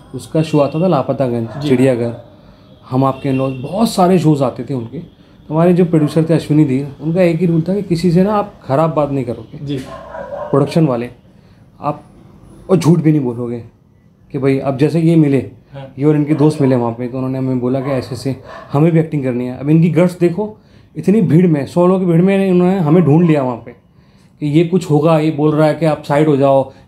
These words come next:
Speaker 1: जल्दी चलना है। Director को बोला, "अरे सर ख़त्म करना है मुझे, काम करने जाना है।" उन्होंने हमें ढूंढ लिया,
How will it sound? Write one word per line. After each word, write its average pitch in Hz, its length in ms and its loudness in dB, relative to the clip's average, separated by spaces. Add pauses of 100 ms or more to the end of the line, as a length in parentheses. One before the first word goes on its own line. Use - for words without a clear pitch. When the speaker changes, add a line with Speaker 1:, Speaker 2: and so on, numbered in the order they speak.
Speaker 1:
जल्दी 151 280 4
चलना 147 300 0
है। 139 180 -2
Director 135 260 -2
को 160 80 2
बोला, 143 280 2
"अरे 175 120 2
सर 185 140 0
ख़त्म 190 300 0
करना 180 220 4
है 175 60 4
मुझे, 160 220 2
काम 160 280 0
करने 156 540 -2
जाना 127 180 -2
है।" 127 60 -12 (320)
उन्होंने 156 220 2
हमें 170 160 4
ढूंढ 135 180 2
लिया, 127 380 2